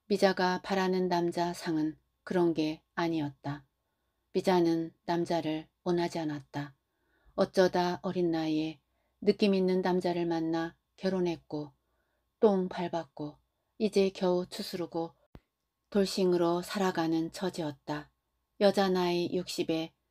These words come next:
돌싱 운운하는 건 어딘가 모르게 비린내가 났다. 여자 나이 육십은 혼자 살아도 퍽 자연스러운 나이였다. 그래,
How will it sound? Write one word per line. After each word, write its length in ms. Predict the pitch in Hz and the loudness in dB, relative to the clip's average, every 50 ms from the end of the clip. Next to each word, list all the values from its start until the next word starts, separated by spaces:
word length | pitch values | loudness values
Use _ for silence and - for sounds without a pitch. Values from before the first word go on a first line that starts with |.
| _ _ _ - | _ _ _ -2
돌싱 680 | - 196 185 185 180 - - - 170 165 165 165 165 - _ _ _ - | 0 2 2 2 0 -2 -2 0 2 2 2 0 -2 -8 _ _ _ -2
운운하는 540 | 185 180 180 180 180 180 - 185 175 170 165 | 0 2 2 2 0 -2 -2 -2 -2 -2 -2
건 280 | 156 151 151 151 156 - _ _ _ _ _ _ _ _ _ _ | -2 -2 -2 -2 -4 -8 _ _ _ _ _ _ _ _ _ _
어딘가 420 | 196 196 - 190 190 180 196 185 180 | 0 0 2 2 2 2 2 2 2
모르게 560 | 175 170 170 170 165 - 156 156 156 151 - _ _ _ _ _ _ _ _ _ _ _ | 2 0 -2 -4 -4 -2 -2 -2 -2 -4 -8 _ _ _ _ _ _ _ _ _ _ _
비린내가 560 | - 202 190 202 196 190 185 175 - 175 165 | -2 0 0 2 2 0 0 -2 -2 -4 -4
났다. 560 | 156 156 151 139 - _ 151 151 147 143 _ _ _ _ _ _ _ _ _ _ _ _ - | -4 -4 -6 -8 -10 _ -10 -10 -10 -12 _ _ _ _ _ _ _ _ _ _ _ _ 0
여자 280 | 202 196 - 208 202 196 | 2 4 4 4 4 4
나이 340 | 190 185 185 185 180 180 | 2 2 0 0 0 -2
육십은 540 | 185 180 - - 185 - 165 160 160 160 - _ _ _ _ _ _ _ | -2 -4 -6 -8 -6 -4 -2 -2 -2 -4 -6 _ _ _ _ _ _ _
혼자 280 | - 202 185 185 180 180 | -2 -2 0 0 -2 -2
살아도 560 | - - 185 170 160 156 - 151 151 151 - _ _ _ _ _ _ _ _ _ - | -4 -4 -4 -4 -4 -4 -4 -6 -6 -6 -8 _ _ _ _ _ _ _ _ _ -2
퍽 360 | - 220 190 190 185 - _ | 2 2 2 2 2 -2 _
자연스러운 880 | - - - 190 180 180 185 180 - - 170 156 151 156 160 156 151 - _ _ _ _ _ _ _ _ _ | -12 -6 -2 0 0 0 -2 -2 -4 -6 -6 -4 -4 -2 -4 -4 -6 -10 _ _ _ _ _ _ _ _ _
나이였다. 720 | - 170 170 170 165 156 147 139 - _ 139 139 139 - _ _ _ _ _ _ _ _ _ - - _ _ _ _ _ _ _ _ _ _ _ _ _ | -4 -2 -2 -2 -4 -6 -8 -10 -10 _ -8 -8 -8 -10 _ _ _ _ _ _ _ _ _ -20 -20 _ _ _ _ _ _ _ _ _ _ _ _ _
그래, 480 | - - 196 180 165 170 170 175 175 | -6 -2 0 0 0 0 -2 -4 -6